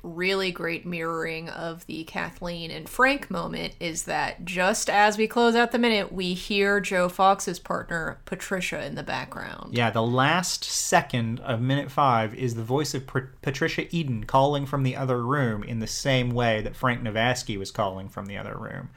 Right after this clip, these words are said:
Speaker 1: So our two central characters are kind of bookended by the voices of their partners, who they're, I'm not gonna say they're cheating on, but I, there, there is an extra,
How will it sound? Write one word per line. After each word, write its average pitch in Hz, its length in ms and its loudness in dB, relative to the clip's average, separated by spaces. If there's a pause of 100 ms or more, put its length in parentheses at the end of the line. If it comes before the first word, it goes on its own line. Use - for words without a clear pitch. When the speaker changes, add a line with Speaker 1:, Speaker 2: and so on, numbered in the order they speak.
(100)
Speaker 1:
So 196 200 -2
our 180 140 0
two 247 320 0
central 208 400 -2
characters 190 500 -4
are 180 60 -10
kind 180 180 -8
of 170 220 -10
bookended 180 640 0
by 175 160 0
the 180 100 -4
voices 180 600 -4
of 180 200 -4
their 175 160 -4
partners, 156 600 -6
who 180 180 -6
they're, 185 400 0 (460)
I'm 466 100 0 (120)
not 466 80 6
gonna 294 160 4
say 226 240 4
they're 196 160 4
cheating 302 460 6
on, 185 260 4
but 320 160 4
I, 233 220 4
there, 254 420 10
there 285 320 8
is 285 220 4
an 240 240 2 (120)
extra, 294 1400 6